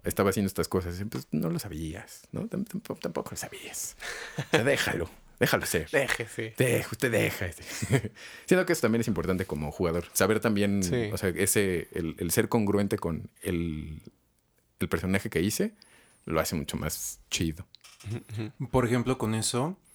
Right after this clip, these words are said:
Speaker 3: para no irnos a un pensamiento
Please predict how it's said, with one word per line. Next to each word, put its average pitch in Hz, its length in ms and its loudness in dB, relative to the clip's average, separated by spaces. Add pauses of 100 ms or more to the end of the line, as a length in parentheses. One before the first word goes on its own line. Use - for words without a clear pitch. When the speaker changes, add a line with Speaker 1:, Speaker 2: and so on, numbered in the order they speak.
(720)
Speaker 3:
para 117 480 4
no 117 480 2
irnos 127 1120 0 (920)
a 101 160 2
un 113 240 2
pensamiento 107 1800 0